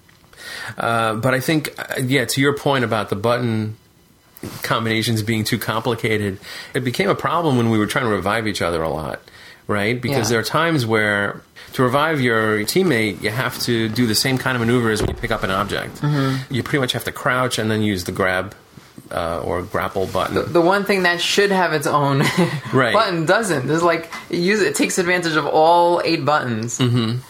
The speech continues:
Speaker 2: And the
Speaker 1: But y-
Speaker 2: one thing that you actually need a button for, it doesn't have. You
Speaker 1: Yeah.
Speaker 2: have to, you have to share the same button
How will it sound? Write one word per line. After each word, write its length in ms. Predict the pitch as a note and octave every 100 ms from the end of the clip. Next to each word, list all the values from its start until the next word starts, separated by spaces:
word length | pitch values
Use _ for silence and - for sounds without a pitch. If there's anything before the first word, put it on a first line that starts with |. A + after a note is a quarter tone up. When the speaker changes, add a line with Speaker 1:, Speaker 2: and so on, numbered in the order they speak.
| - - -
Speaker 2:
And 540 | - D3 D3 C#3 C3+ C3
the 120 | -
Speaker 1:
But 120 | D3
y- 40 | A#2+
Speaker 2:
one 180 | E3
thing 200 | E3+ E3+
that 100 | D3+
you 100 | D3
actually 320 | C#3 D3+ - D3
need 160 | C#3+
a 60 | C3+
button 280 | C3+ C#3 C3
for, 200 | C3+ A#2+
it 120 | A2+
doesn't 240 | B2 B2
have. 380 | A#2+ A#2 A#2 - - -
You 120 | A#2+
Speaker 1:
Yeah. 160 | A#2
Speaker 2:
have 80 | F2+
to, 60 | C3
you 100 | C3
have 100 | C3+
to 60 | C3
share 460 | - C#3 C3+ C3
the 80 | A#2
same 300 | A#2 C3 B2
button 380 | B2+ B2 A#2 A2+